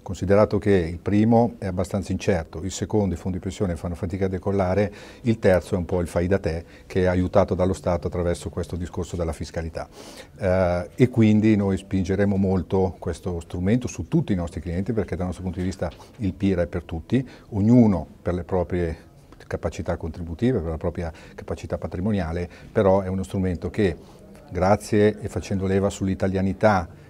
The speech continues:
che è un argomento che tocca, eh, la sensibilità e le corde di tantissimi dei nostri clienti, soprattutto una fascia di clientela abbastanza anziana,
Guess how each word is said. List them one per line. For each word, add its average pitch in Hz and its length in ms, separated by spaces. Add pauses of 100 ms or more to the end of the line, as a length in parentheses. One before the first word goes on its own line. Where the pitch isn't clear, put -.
(100)
che 90 180
è 90 40
un 90 180
argomento 90 720
che 90 300
tocca, 87 600
eh, 85 380
la 85 120
sensibilità 87 560
e - 40
le 85 80
corde 90 340
di 80 100
tantissimi 98 520
dei 87 80
nostri 87 240
clienti, 120 320
soprattutto 95 420
una 95 120
fascia 92 260
di 87 100
clientela 90 360
abbastanza 90 440
anziana, 98 380